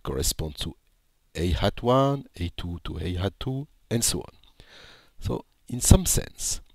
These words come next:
this one, so is this subsystem one, this one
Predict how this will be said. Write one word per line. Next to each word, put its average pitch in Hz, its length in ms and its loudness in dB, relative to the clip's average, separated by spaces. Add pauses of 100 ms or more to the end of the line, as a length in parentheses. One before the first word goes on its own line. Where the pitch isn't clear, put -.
(420)
this - 340 2
one, - 300 -8 (200)
so - 180 2
is 90 240 -2
this 143 160 0 (220)
subsystem - 640 -2
one, 123 320 -8 (680)
this - 300 2
one 92 200 -2